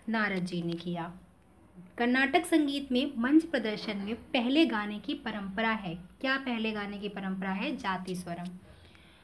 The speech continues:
दुर्गा प्रसाद के पिता कौन थे? दुर्गा प्रसाद के पिता का नाम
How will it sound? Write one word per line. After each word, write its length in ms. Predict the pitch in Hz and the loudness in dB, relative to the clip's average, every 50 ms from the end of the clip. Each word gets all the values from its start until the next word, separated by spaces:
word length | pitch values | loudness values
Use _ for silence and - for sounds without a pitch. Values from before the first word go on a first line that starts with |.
| - - 208 | -10 -4 0
दुर्गा 260 | 277 285 269 330 349 | 2 6 8 8 8
प्रसाद 400 | 339 339 330 330 285 254 240 - | 8 6 4 2 2 0 -2 -2
के 120 | - 294 | -4 -6
पिता 440 | 285 - - 208 175 208 226 233 240 | -4 -4 -6 -4 -2 0 0 0 0
कौन 380 | - - 220 208 202 202 208 190 | -2 -4 -6 -6 -4 -4 -6 -6
थे? 260 | 185 190 220 175 170 | -6 -4 -4 -4 -4
दुर्गा 300 | 170 208 208 196 - 190 | -4 -6 -8 -6 -6 -6
प्रसाद 440 | 190 190 180 185 202 185 180 180 - | -6 -6 -6 -4 -4 -4 -4 -4 -6
के 60 | 196 | -10
पिता 280 | - - 175 - 190 | -12 -10 -8 -6 -6
का 120 | 185 190 190 | -6 -4 -4
नाम 420 | 190 190 190 220 302 359 339 - | -2 0 2 4 4 4 2 0